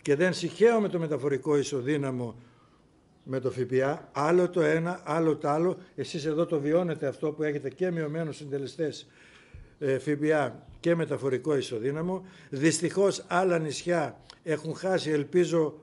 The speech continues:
προσωρινά και για λίγο ακόμα, τους μειωμένους συντελεστές Φ Π Α. Πιστεύω ότι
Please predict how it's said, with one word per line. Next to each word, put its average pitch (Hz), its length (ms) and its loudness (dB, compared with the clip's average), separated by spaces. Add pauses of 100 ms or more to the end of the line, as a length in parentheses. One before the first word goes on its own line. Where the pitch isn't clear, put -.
προσωρινά 151 680 0
και 160 160 -2
για 139 200 0
λίγο 147 360 2
ακόμα, 135 380 -4
τους 120 160 -10
μειωμένους 131 380 -6
συντελεστές 123 420 -6
Φ 117 200 -12
Π 127 80 -2
Α. 165 160 -4 (460)
Πιστεύω 165 440 4
ότι 156 440 2